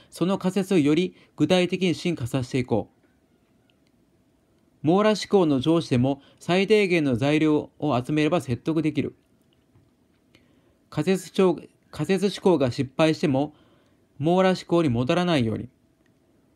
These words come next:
仮説は合っていても間違っていても進化させていくもの。仮説が否-、否定された段階で新たな仮説のヒントが発見されることが多い。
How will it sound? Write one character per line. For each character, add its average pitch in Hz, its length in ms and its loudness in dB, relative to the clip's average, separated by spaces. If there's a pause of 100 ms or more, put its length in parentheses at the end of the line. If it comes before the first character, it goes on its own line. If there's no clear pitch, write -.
(200)
仮 151 180 -4
説 185 240 -2
は 180 160 4
合 190 40 2
っ 190 80 -6
て 175 140 2
い 151 60 2
て 151 80 -2
も 156 240 -2
間 135 80 -4
違 165 240 0
っ - 20 -2
て 160 200 -2
い 147 60 0
て 151 80 -8
も 170 200 -4 (160)
進 180 320 -2
化 131 140 -2
さ 127 140 -6
せ 139 180 -4
て 147 120 0
い 135 100 0
く 127 120 -6
も 123 100 0
の。 113 180 -4 (1120)
仮 - 160 -6
説 190 260 0
が 180 120 4
否-、 127 300 -4
否 - 100 -16
定 190 180 2
さ 185 140 0
れ 180 80 2
た 180 100 -2
段 143 220 0
階 151 200 2
で 151 220 -2 (300)
新 180 240 2
た 180 80 -2
な 143 140 0
仮 139 160 -6
説 160 240 -4
の 160 100 0
ヒ 165 160 -6
ン 156 80 -4
ト 139 140 -2
が 127 220 -4
発 127 240 -8
見 156 200 -2
さ 156 80 -6
れ 156 80 -2
る 147 120 -2
こ 151 120 -4
と 143 100 -2
が 107 60 -4
多 123 160 0
い。 120 160 -4